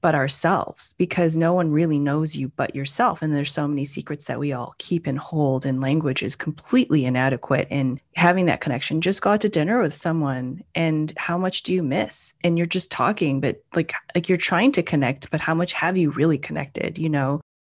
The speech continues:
And so, yeah, I mean, I guess I've never really consciously thought about that before, but now that I'm talking with you, I think that sort of drives my,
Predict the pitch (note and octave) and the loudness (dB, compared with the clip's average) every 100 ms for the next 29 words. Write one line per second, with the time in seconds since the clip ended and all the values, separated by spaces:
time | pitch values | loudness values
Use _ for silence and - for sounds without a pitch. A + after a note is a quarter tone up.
0 | _ _ F#3 F3+ F#3 F3+ A#3+ G3 E3+ E3 | _ _ 0 2 4 6 6 6 4 4
1 | D#3+ D3 E3 - - - _ _ _ - | 4 2 0 -2 -10 -14 _ _ _ -2
2 | F#3 G#3 F3 D#3 C#3+ C#3 - D3 C#3+ C#3+ | 0 2 2 2 0 -2 -4 -6 -6 -6
3 | C#3 C3+ C#3+ B2 B2+ - _ _ D3+ C#3 | -4 -4 -2 -4 -6 -12 _ _ -2 -2
4 | - G3+ - G#3 G#3 D3+ - E3 E3 D#3 | -2 -6 -2 -2 0 -2 -2 -2 0 0
5 | D3+ C3+ C#3+ - C#3 D3 C#3 D3 D#3+ - | -2 -4 -4 -4 -6 -4 -2 -2 -4 -4
6 | E3 E3 - D3+ D3+ D#3+ E3+ E3 C#3+ - | -6 -6 -4 -2 -2 0 -2 2 2 2
7 | - C#3+ C3+ C#3 C3 C#3 C#3 - C3 - | -2 -2 -2 0 2 2 0 -2 -2 -2